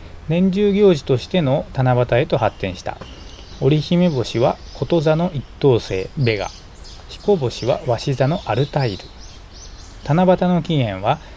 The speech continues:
日本古来の豊作を祖霊に祈る祭り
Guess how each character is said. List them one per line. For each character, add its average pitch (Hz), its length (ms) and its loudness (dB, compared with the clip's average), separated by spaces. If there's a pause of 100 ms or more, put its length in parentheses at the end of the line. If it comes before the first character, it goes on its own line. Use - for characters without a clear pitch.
(260)
日 147 100 2
本 196 200 6
古 147 160 4
来 101 160 4
の 131 180 -4
豊 135 160 2
作 127 400 0
を 175 200 4
祖 175 180 -2
霊 147 220 6
に 160 200 0
祈 117 280 2
る - 100 -2 (300)
祭 113 320 -2
り - 60 -14